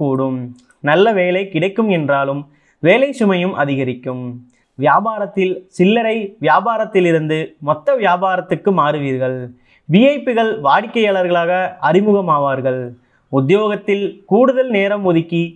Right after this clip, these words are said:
வேலை பார்க்க வேண்டி வரும். உயரதிகாரிகள் உங்கள் கோரிக்கையை ஏற்றுக்கொள்வார்கள்.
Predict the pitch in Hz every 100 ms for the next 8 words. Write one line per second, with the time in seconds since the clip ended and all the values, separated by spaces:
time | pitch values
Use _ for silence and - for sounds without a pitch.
0 | - 156 202 233 185 180 185 165 151 143
1 | 131 127 127 120 120 _ _ _ 156 214
2 | 285 269 254 247 233 226 226 214 - 180
3 | 180 165 170 233 262 233 196 190 165 147
4 | 147 143 131 127 127 127